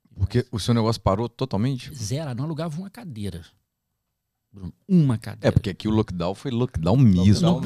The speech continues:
Speaker 2: podia.
Speaker 1: É.
Speaker 2: Se você botasse assim
Speaker 1: É.
Speaker 2: na sua casa dez
Speaker 1: É.
Speaker 2: pessoas, o vizinho ligava, a polícia batia lá.
Speaker 3: Não, eu
Speaker 1: É.
Speaker 3: te-, na, na própria Team Manager a gente tinha, imagina Spring Break. <clears throat> Foi bem
Speaker 2: Hum.
Speaker 3: no Spring Break.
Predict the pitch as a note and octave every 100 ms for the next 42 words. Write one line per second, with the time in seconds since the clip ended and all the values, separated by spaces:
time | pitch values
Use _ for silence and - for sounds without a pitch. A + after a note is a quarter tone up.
0 | A#3+ B2+ C#3 D#3 A2 F#2 G#2 - E3+ G3+
1 | F#3 F3 D#3 F2+ E2+ D3+ C#3 A#2+ G#2 G2
2 | G#2+ A2 - F2 D#2 B2 C3 C3+ C3+ A#2+
3 | B2+ A2+ A2 C3+ D#3+ F3 A#3 - G#2 F2+
4 | F#2+ A3 B2 G#2 G#2 F2+ D#2 D2+ A#2 -
5 | A2 A2+ A2 G#2 A2+ A2+ A2 A2+ A2 C3
6 | B2+ C#3 C#3 C#3 - - C#3+ B2+ G#2 A2
7 | B2 C3 A2 C3+ D3+ - C#3 D3+ G#2+ G2+
8 | F#2 - G#3+ D#3+ A#2 - _ _ G#2+ G2
9 | A2 A2+ C3+ B2+ A#2+ G#2+ G#2+ -